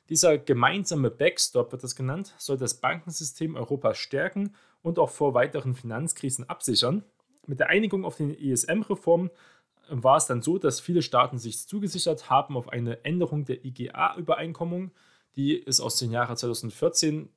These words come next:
also ist ein Teil der Regelung zur Europäischen Bankenunion, ähm, hier auch weiter zu novellieren. Da sieht man immer, die Europäisierung, besonders im Bankensektor, nimmt auch weiter zu.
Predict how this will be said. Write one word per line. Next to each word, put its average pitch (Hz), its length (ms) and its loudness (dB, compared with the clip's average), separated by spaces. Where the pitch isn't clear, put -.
also 120 200 -6
ist 107 120 -8
ein 104 100 -8
Teil 120 240 2
der 110 120 0
Regelung 120 380 -4
zur 113 180 -2
Europäischen 110 480 -4
Bankenunion, 139 720 2
ähm, 117 180 -2
hier 120 360 2
auch 120 260 2
weiter 107 340 -2
zu 104 200 -4
novellieren. 113 560 0
Da 117 140 4
sieht 123 180 0
man 120 200 2
immer, 120 260 2
die 110 260 -8
Europäisierung, 117 720 -4
besonders 117 320 -4
im 110 100 -10
Bankensektor, 113 500 -2
nimmt 110 200 -8
auch - 120 -10
weiter 107 260 -2
zu. 185 300 0